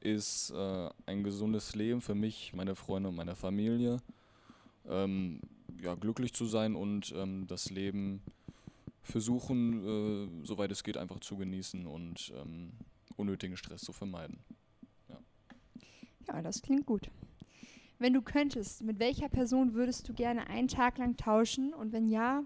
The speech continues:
Speaker 2: mit wem und warum?
Speaker 1: Hm, schwierig, äh, mit wem ich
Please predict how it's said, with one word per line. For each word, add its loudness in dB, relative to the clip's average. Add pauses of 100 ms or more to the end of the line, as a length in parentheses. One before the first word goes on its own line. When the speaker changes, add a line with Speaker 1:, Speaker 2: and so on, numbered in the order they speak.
Speaker 2:
mit 2
wem 4
und -2
warum? 2 (840)
Speaker 1:
Hm, 0 (100)
schwierig, -4
äh, -2
mit -4
wem 0
ich -4